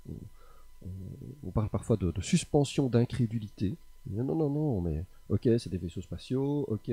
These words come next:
je vois les choses d'une manière bizarre, mais admettons, admettons que ce soit vrai, admettons que je le vois vraiment. Dans ce cas-là, on peut avoir une identification qui va être secondaire, l'identification secondaire étant le fait qu'on s'identifie au sujet et au récit.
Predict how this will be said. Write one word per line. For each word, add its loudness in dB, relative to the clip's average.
je -2
vois -2
les -4
choses -4
d'une -4
manière 0
bizarre, 0
mais 0
admettons, 6
admettons 6
que -10
ce 2
soit 2
vrai, 2
admettons 2
que -2
je -2
le 8
vois 6
vraiment. 0
Dans 10
ce -4
cas-là, 4
on 0
peut 8
avoir 8
une 4
identification 2
qui -2
va 2
être 0
secondaire, 2
l'identification 4
secondaire 2
étant 2
le 0
fait -2
qu'on -2
s'identifie -2
au 6
sujet 2
et 4
au 6
récit. 2